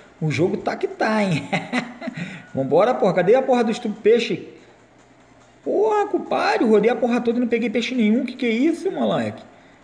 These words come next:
Olha isso. <laughs> Show. Tá top, tá bom. Opa. Explodimos ali. Vamos ver agora aqui.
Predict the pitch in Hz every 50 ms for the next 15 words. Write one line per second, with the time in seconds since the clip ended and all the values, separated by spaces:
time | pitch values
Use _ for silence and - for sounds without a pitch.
0 | - - - - - - 214 220 226 - - 339 415 - - - - 202 - -
1 | - - - - - - - _ _ - - - - - - - - 214 202 -
2 | - - 208 - - - 285 - - - 147 165 - - - 147 151 151 - 165
3 | 147 123 131 147 147 143 165 185 - - 104 107 - - - - - - - -
4 | - - - - 139 131 - 123 143 143 135 127 123 127 147 151 151 151 147 139
5 | 139 147 143 139 135 139 135 127 110 - 123 117 107